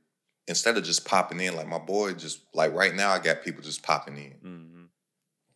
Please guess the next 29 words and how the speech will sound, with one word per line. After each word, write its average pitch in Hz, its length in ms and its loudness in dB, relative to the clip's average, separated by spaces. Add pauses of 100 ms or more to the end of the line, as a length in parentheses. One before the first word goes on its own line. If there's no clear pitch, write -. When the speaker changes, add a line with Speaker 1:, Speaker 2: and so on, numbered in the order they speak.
(240)
Speaker 1:
And 80 120 -2
that's 90 200 2
off 76 220 2
of - 80 -12
favors, 78 500 0
relationships, 73 920 -6
and 71 120 -10
as 76 160 -8
it 71 160 -10
grows, 78 720 -6
they'll 78 200 -4
get 78 240 -12
intro-, 76 300 -12 (440)
introduced 78 460 -10
to 76 60 -10
my 71 160 -6
audience 71 500 -10
also. 71 520 -10
But 73 320 -6 (440)
if - 140 -4
I 98 80 2
have 95 340 8
somebody 78 540 -2
that's 76 260 -6
set, - 480 0 (160)
like, - 320 -8 (1120)
"Yo, 78 540 0 (760)
you're 196 280 4
gonna, 190 280 -4